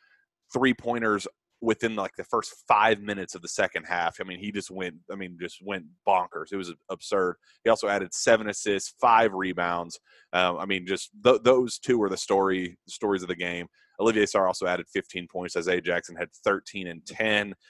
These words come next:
Uh, I mean, just really as, as solid of an all-around performance as you could possibly ask for for Kentucky, and it was when they desperately needed it. I mean, it was one of those situations where, uh, B J Boston was finally knocking down the shots that we all kinda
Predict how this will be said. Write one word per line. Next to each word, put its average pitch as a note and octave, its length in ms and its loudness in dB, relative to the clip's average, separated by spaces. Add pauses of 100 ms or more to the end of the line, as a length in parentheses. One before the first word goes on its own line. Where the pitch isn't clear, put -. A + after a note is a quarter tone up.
(360)
Uh, G2+ 360 6
I A2+ 80 0
mean, A#2 200 -2
just A#2 200 -4
really E3 440 8
as, A2 360 4 (920)
as A#2 160 2
solid C#3 540 4
of A2+ 100 4
an G#2+ 140 0 (100)
all-around G#2+ 640 4
performance F#2+ 640 -4
as F2+ 80 -18
you F2+ 80 -12
could - 160 -12
possibly F#2+ 480 0
ask E2+ 240 -2
for F2+ 160 -6
for E2 140 -10
Kentucky, E2+ 640 -8
and F2+ 240 -10 (420)
it A2+ 60 4
was A#2+ 80 0
when G#3 140 2
they F#3 80 8
desperately D3+ 420 4
needed A2+ 320 -2
it. E2+ 100 -4
I F#2 60 -6
mean, G#2 200 -2
it G2+ 80 2
was G2 300 -2 (200)
one A#2 160 4
of - 20 6
those A#2 160 4
situations A2 680 -2
where, F#2+ 440 2 (340)
uh, F2+ 240 2
B B2+ 140 4
J B2+ 140 6
Boston A2+ 480 2
was G#2 160 -6
finally A#2+ 560 0
knocking A2 360 -2
down G#2+ 200 0
the G2 60 -6
shots G#2 340 2
that F2 80 -8
we G2+ 140 -4
all G#2 120 0
kinda F2+ 240 -6